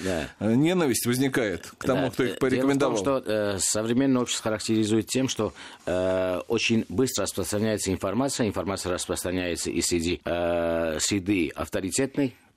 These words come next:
Speaker 1: в смысле знаний, и среды авторитетных знаний. Это ученые, это специалисты, которые понимают и говорят о том, ш-, что понимают.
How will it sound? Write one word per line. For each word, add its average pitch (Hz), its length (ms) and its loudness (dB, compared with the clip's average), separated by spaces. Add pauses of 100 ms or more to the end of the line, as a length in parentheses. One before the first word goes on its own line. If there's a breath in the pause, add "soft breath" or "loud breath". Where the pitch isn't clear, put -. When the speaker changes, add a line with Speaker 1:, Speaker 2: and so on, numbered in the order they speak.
(300)
Speaker 1:
в - 60 -10
смысле 117 340 0
знаний, 101 500 0 (240 loud breath)
и 131 140 2
среды 113 480 0
авторитетных 85 720 -2
знаний. 85 320 -2
Это 80 360 -2
ученые, 110 460 0
это - 120 -8
специалисты, - 440 -4
которые 87 280 -2
понимают 90 460 0 (320 loud breath)
и 104 80 0
говорят 98 440 -2
о 82 100 -4
том, 92 240 -2
ш-, - 140 -10 (220)
что - 260 0
понимают. 120 500 0